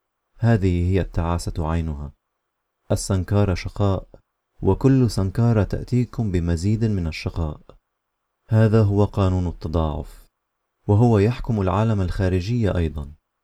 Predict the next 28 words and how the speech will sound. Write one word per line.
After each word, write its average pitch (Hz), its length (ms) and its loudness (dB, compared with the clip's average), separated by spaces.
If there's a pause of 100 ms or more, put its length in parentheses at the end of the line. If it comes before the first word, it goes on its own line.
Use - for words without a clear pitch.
(260)
عالم 95 360 2
النبات 87 560 0
مثلا، 78 400 -8 (480)
كما 117 300 2
أنه 131 320 2
يحكم 123 460 -2
ما 95 120 0
يجري 101 340 0
داخلكم، 80 680 -2 (200)
في 101 180 0
عمقكم. 90 640 -2 (1120)
لكن 127 440 2
سبيل 123 420 2
الخلاص 107 640 2
من 87 180 0
هذا 110 260 2
التضاعف 87 680 0
موجود 87 540 0
أيضا. 76 480 -4 (480)
الحل 120 460 2
الذي 98 400 2
يغير 90 500 2
نمط 104 340 0
التصرف 98 680 -2
الذي 85 300 -2
اعتاد 98 400 0
عليه 87 480 0
فكركم 127 680 -4